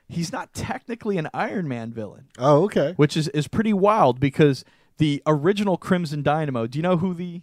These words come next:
Speaker 1: who the original Crimson Dynamo was?
Speaker 2: No, no, no, I don't.
Speaker 1: It's actually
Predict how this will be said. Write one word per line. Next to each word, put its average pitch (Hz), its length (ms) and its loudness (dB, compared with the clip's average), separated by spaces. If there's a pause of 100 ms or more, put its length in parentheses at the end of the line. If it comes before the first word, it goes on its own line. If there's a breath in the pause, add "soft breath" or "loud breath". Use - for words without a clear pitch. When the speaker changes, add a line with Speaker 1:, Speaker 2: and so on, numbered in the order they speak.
(200)
Speaker 1:
who 185 80 -6
the 160 140 -2
original 151 360 -4
Crimson 156 360 -6
Dynamo 156 320 -4
was? 165 100 -2
Speaker 2:
No, 92 480 0
no, 95 100 -16
no, 92 160 -16
I 95 60 -16
don't. 92 220 -20 (180)
Speaker 1:
It's 143 100 -8
actually 190 400 -6